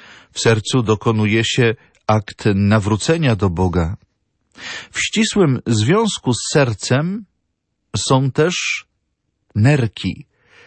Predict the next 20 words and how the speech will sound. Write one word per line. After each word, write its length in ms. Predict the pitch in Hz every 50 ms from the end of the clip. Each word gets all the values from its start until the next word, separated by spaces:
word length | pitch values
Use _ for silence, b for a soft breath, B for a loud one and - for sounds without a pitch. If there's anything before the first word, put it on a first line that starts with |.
| b b b b b b
które 440 | - - 139 139 135 131 120 104
w 320 | - - _ _ - - -
sensie 540 | 120 120 123 117 - - 131 120 117 113 - b b b b b
metaforycznym 920 | 107 110 117 - - 107 - - 117 107 123 143 135 - - - 160 160 160
stanowią 600 | - - - 113 110 123 127 131 165 170 160 143 B B B B B B B B
miejsce 600 | 113 127 135 139 135 - - - - 165 170 165 160 160 147 131
najgłębszych 800 | 120 120 131 131 110 101 135 151 156 147 135 - - 131 113 -
emocji, 520 | 120 107 113 131 147 - - - 165 165 139
poruszeń 540 | - - 117 113 123 143 - - 123 107 101 - -
sumienia, 600 | - 104 98 107 123 135 143 156 156 151 151 143 B B B B B B B B B B
motywów 580 | 117 117 117 - - 147 127 127 117 98 90 87
działania, 720 | - 110 104 98 95 104 110 120 127 135 135 127 123 113 -
często 400 | - - 117 117 113 - - 107
ukrytych 520 | 98 87 - - 107 117 113 - 110 98 -
przed 240 | - - 110 95 - - -
samym 340 | - 110 110 110 110 104 95
człowiekiem. 720 | - - 104 98 85 95 92 82 - - 110 113 117 135 B B B B B B B B B B - -
Stąd 400 | - 143 160 175 160 - - 147 - _ -
tylko 460 | - 139 127 143 135 - 160 151 139
Bóg 640 | 113 95 110 170 180 139 - _ - - - _